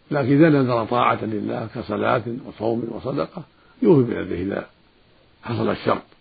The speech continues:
أما أن ينذر دجاجا على رأي المخرفين الذين قد يجرونه إلى الشرك، ويقول له: "إذا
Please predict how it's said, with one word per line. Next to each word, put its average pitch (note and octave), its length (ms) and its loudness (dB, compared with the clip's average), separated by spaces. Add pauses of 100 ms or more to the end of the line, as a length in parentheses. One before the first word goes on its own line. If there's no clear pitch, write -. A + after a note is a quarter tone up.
(960)
أما B2+ 360 2
أن A#2 80 0
ينذر C3+ 240 -2
دجاجا G#2+ 680 0
على - 380 -6 (1500)
رأي B2+ 400 -2
المخرفين A2+ 760 -2 (500)
الذين A2 460 -2 (380)
قد A#2 120 -2
يجرونه C#3 460 8
إلى A#2+ 160 4
الشرك، A#2+ 300 -2 (800)
ويقول A#2+ 360 0
له: A2+ 100 2
"إذا A2+ 380 -2